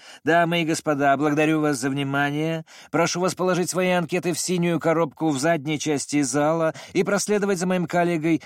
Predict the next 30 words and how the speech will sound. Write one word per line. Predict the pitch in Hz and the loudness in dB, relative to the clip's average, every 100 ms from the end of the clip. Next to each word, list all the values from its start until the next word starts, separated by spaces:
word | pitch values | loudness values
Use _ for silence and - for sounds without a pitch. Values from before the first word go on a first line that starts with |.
| - | -8
Джимом | 131 160 196 180 180 175 | -4 0 2 2 2 0
в | - | -2
следующий | 165 170 147 143 - 131 | 0 2 4 2 2 -2
зал. | 113 117 113 110 104 - - - | 0 2 2 2 -2 -10 -20 -4
Пока | 156 147 156 | -2 2 2
вы | |
еще | 160 - | 2 0
не | 160 170 | -2 0
ушли, | 160 - 180 175 | -2 -2 0 0
просто | 147 160 147 156 | 2 0 0 -2
на | 156 156 | 0 0
случай, | - 156 - | 0 -2 0
если | 151 147 - | 0 0 0
вам | 143 143 | -2 0
на | 139 139 | 0 -2
это | - | 0
еще | 139 - 143 | -2 0 0
не | |
указали, | 147 139 156 131 120 107 101 - - | 0 0 0 2 0 -2 -6 -10 -8
в | 135 160 | -2 2
этом | 202 - 175 156 | 2 2 0 0
зале | 131 147 131 120 | 0 2 2 0
будет | 147 160 - | 0 -2 0
проводиться | 160 156 156 160 | 0 0 0 -2
отбор | 143 160 143 | 0 -2 -2
присяжных | 151 - 180 143 143 131 - - | -2 0 -2 -2 -4 -6 -10 -12
сторонами | - 160 156 156 | -2 0 2 2
защиты | 151 147 135 175 151 160 | 0 0 -2 -2 0 0
и | 143 | 0
обвинения. | 131 110 107 104 104 104 101 95 | -2 0 0 0 0 -2 -4 -6